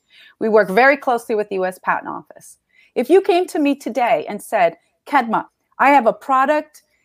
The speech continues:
it's an invention, I know it's going to, um, you know,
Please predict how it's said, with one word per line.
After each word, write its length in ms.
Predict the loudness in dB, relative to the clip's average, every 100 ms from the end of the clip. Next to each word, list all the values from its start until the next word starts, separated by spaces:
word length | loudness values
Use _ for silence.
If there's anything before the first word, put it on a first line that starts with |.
| _
it's 200 | -4 0
an 100 | 0
invention, 800 | -2 0 2 2 0 -2 0 -2 -4 _ _
I 80 | -4
know 300 | 0 2 2
it's 120 | 0 -2
going 280 | -4 -2 -6 -6
to, 360 | -2 0 -2 -4
um, 400 | -2 -2 -2 -6
you 120 | -8 -6
know, 160 | -6